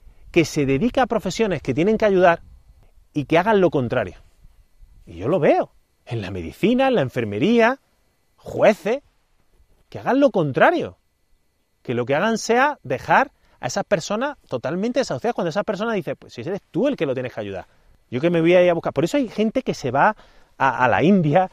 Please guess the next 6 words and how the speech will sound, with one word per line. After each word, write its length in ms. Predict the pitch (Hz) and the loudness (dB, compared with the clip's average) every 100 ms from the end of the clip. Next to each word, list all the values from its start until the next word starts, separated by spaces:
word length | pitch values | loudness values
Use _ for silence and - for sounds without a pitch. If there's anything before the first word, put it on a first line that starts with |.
| - _ | -10 _
que 140 | 147 | -4
se 160 | 135 135 | 0 2
va 100 | 143 | 4
buscando 520 | 175 - 165 175 175 | 4 2 0 4 6
a 160 | 147 135 | 6 4
naturópatas, 880 | 131 120 117 190 - 175 185 175 | 0 -2 4 4 4 0 2 2